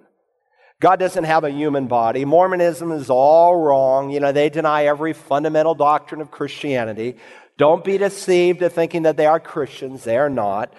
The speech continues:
They deny the Trinity, the deity of Christ, the substitutionary atonement,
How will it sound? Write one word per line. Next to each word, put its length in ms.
They 140
deny 400
the 120
Trinity, 580
the 140
deity 400
of 100
Christ, 540
the 80
substitutionary 960
atonement, 500